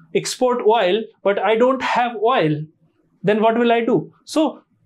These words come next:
what India do is, India take oil from Middle East countries, we refine and we send them back.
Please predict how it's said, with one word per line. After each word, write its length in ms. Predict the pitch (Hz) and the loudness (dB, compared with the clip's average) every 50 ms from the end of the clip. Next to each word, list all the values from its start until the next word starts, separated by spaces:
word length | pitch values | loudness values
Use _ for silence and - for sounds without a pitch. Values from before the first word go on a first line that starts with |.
| _ _ _ | _ _ _
what 260 | - 175 220 240 233 - | 0 0 0 0 0 0
India 320 | 220 226 247 285 277 247 | 0 0 2 2 2 2
do 200 | 214 202 185 175 | 4 4 4 6
is, 180 | 196 240 240 220 | 4 2 2 0
India 340 | 202 196 202 233 233 226 | -2 -2 0 0 0 0
take 140 | 226 247 233 | 0 0 0
oil 240 | 233 240 269 285 262 | 0 0 0 0 -2
from 240 | 247 262 247 226 214 | -2 -2 -2 0 2
Middle 300 | 208 202 196 185 185 180 | 2 2 2 2 2 0
East 360 | 180 165 - - - - - | -2 -2 -4 -8 -14 -10 -6
countries, 680 | - 160 151 151 156 147 151 190 247 - - - - _ _ _ _ _ _ _ _ _ | -4 -4 -2 -2 -2 0 0 0 0 -2 -4 -8 -14 _ _ _ _ _ _ _ _ _
we 160 | 160 185 240 | -2 0 0
refine 640 | 247 254 254 247 254 - 302 254 220 220 226 240 226 | 2 0 0 0 0 0 0 0 0 -2 -4 -6 -6
and 220 | 196 202 220 220 202 | -4 -4 -2 -2 -2
we 240 | 240 269 269 - - - _ _ _ - | -4 -4 -6 -8 -18 -20 _ _ _ -16
send 320 | - - 190 185 190 190 | -6 -2 -2 -2 -2 0
them 200 | 208 214 226 202 | -2 -2 0 0
back. 400 | 226 277 269 208 156 - - _ | 0 0 0 -2 -2 -6 -10 _